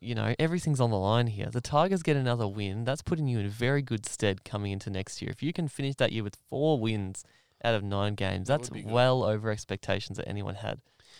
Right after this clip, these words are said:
Speaker 2: Yeah,
Speaker 1: for the
Speaker 2: I th-,
Speaker 1: Tigers.
Speaker 2: uh, I'm gonna have to go with my mob. I have to, I have to back them in.
Speaker 1: Oh,
Speaker 2: Last
Speaker 1: there
Speaker 2: game of
Speaker 1: it
Speaker 2: the season,
Speaker 1: is.
Speaker 2: they've, they've been playing well. And I think, like you said, though, Kat, when they got that wi-, first win the other week, it's given
Speaker 1: Mm.
Speaker 2: the confidence and they're hungry for more. So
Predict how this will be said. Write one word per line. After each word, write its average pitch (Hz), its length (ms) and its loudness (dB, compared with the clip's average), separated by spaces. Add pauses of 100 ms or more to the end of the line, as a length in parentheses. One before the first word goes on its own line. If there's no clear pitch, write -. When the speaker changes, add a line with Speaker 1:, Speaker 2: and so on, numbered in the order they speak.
(140)
Speaker 2:
Yeah, 160 200 -4
Speaker 1:
for 170 60 0
the 170 60 2
Speaker 2:
I 170 40 -2
th-, - 40 -10
Speaker 1:
Tigers. 92 440 0
Speaker 2:
uh, 123 220 -14 (2000)
I'm 151 100 4
gonna 202 100 8
have 202 80 0
to 120 80 -14
go 107 160 -6
with 87 140 -20
my 85 100 -12
mob. 87 100 -10
I 131 160 4
have 170 120 2
to, - 180 -6
I 113 60 2
have 117 80 6
to 123 60 4
back 113 100 8
them 156 100 10
in. 123 140 6
Speaker 1:
Oh, 127 120 10 (140)
Speaker 2:
Last 120 180 8
Speaker 1:
there 117 80 8
Speaker 2:
game 120 100 6
of 120 60 6
Speaker 1:
it 120 40 4
Speaker 2:
the 123 60 4
season, 120 200 8
Speaker 1:
is. 117 160 0
Speaker 2:
they've, 139 120 -4 (140)
they've 151 100 -4
been 151 140 -4
playing 147 300 -2
well. 127 300 -2 (520)
And 131 120 0
I - 20 0
think, 156 220 -6
like 147 140 -6
you - 60 -12
said, 120 240 -6
though, 120 140 -2
Kat, - 280 -6
when 131 140 -4
they 127 100 0
got 120 120 -2
that 110 80 -2
wi-, 110 240 -6
first 135 300 -4
win 127 100 -4
the 120 80 -4
other 110 140 -6
week, 104 300 -6 (240)
it's - 100 -10
given 101 160 -2
Speaker 1:
Mm. 92 40 -4
Speaker 2:
the - 60 -8
confidence - 640 -8 (220)
and 113 140 -6
they're 107 80 -2
hungry 107 220 -2
for - 140 -8
more. 104 260 -4
So 113 220 2